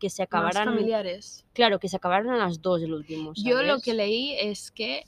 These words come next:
Speaker 2: en el concierto de La Oreja de Van Gogh
Speaker 1: No se oía
Speaker 2: no se
Speaker 1: nada.
Speaker 2: oía nada.
Speaker 1: En plan, el concierto más guay iba de esto. Luego, u-, el, La Élite,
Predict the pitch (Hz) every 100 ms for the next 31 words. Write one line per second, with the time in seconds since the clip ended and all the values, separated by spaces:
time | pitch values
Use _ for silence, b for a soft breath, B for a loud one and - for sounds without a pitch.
0 | - 202 196 196 196 208 208 233 208 196
1 | 202 220 196 185 196 269 339 _ - 185
2 | 196 185 190 220 170 170 165 214 180 175
3 | - - _ - 185 196 185 185 180 185
4 | 180 202 208 180 170 180 185 226 262 185
5 | 175 165 170 - 175 180 190 202 - -
6 | 202 196 - _ 190 185 175 165 - 185
7 | 180 190 208 180 208